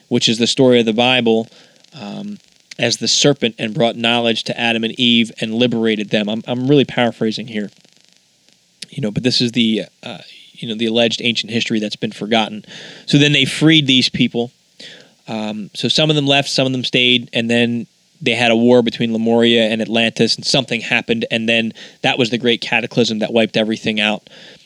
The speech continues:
Um, of course, there's other natural accounts through the work of Graham Hancock as well. Could be a combination of everything anyway. Then the survivors of that knew,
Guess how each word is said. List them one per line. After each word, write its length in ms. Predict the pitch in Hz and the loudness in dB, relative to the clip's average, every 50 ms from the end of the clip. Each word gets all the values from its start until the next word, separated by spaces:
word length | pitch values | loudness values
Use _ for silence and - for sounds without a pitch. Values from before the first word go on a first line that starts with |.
| _ _ _ _ _ _ _ - | _ _ _ _ _ _ _ -18
Um, 320 | 113 104 101 101 104 175 - - | -16 -14 -14 -14 -14 -16 -14 -14
of 140 | 127 110 - | -16 -12 -4
course, 220 | - 131 117 - | -4 -2 -2 0
there's 100 | 127 117 | 0 2
other 140 | 120 113 113 | 2 2 4
natural 360 | 113 113 113 - - 113 107 | 4 2 0 0 0 -2 -2
accounts 360 | 107 - 113 110 107 - - | 0 0 0 0 0 -2 -4
through 100 | - 110 | -6 -4
the 60 | 107 | -4
work 180 | 107 110 107 - | -2 -4 -4 -6
of 80 | 107 110 | -6 -6
Graham 200 | 113 110 110 107 | -6 -6 -6 -6
Hancock 460 | 110 107 107 107 - 104 104 101 - | -8 -8 -8 -8 -10 -10 -10 -10 -12
as 120 | 104 101 | -10 -4
well. 260 | 113 113 110 110 110 | 0 0 0 0 0
Could 160 | 110 - 123 120 | 0 -2 0 0
be 80 | 113 | 0
a 40 | 107 | -2
combination 500 | - 113 107 107 107 107 107 - - 113 | -2 -4 -4 -4 -2 -2 -4 -4 -2 -2
of 40 | 110 | -2
everything 280 | 107 110 104 104 110 | -2 -2 -4 -2 0
anyway. 380 | 127 135 127 113 113 107 98 - _ _ _ _ _ _ _ _ _ _ _ _ _ _ _ _ _ _ _ _ _ _ _ _ _ _ _ _ _ - - - - - - - - _ _ _ _ _ _ _ _ _ _ _ _ _ _ _ _ _ _ _ _ _ _ _ _ _ _ _ _ _ _ _ _ _ _ _ _ _ _ _ _ _ _ _ _ _ _ _ _ _ - | 0 2 2 0 -2 -4 -8 -12 _ _ _ _ _ _ _ _ _ _ _ _ _ _ _ _ _ _ _ _ _ _ _ _ _ _ _ _ _ -20 -20 -20 -20 -20 -20 -20 -20 _ _ _ _ _ _ _ _ _ _ _ _ _ _ _ _ _ _ _ _ _ _ _ _ _ _ _ _ _ _ _ _ _ _ _ _ _ _ _ _ _ _ _ _ _ _ _ _ _ -10
Then 340 | 120 120 131 139 143 143 147 | -2 0 2 2 2 2 0
the 220 | 143 - 120 113 | 0 0 0 2
survivors 720 | - - 127 110 104 123 127 139 147 147 143 135 113 107 | 2 2 2 0 2 2 2 2 2 4 4 2 2 2
of 160 | 120 113 101 104 | 0 0 0 0
that 520 | 107 107 104 90 76 - - - - - _ _ _ _ _ _ _ _ _ _ _ _ _ _ _ _ _ _ _ _ _ _ _ - | 0 0 0 -2 -6 -8 -10 -10 -10 -16 _ _ _ _ _ _ _ _ _ _ _ _ _ _ _ _ _ _ _ _ _ _ _ -10
knew, 540 | 143 127 135 151 175 165 131 107 101 104 | -4 0 2 4 6 6 6 4 2 -2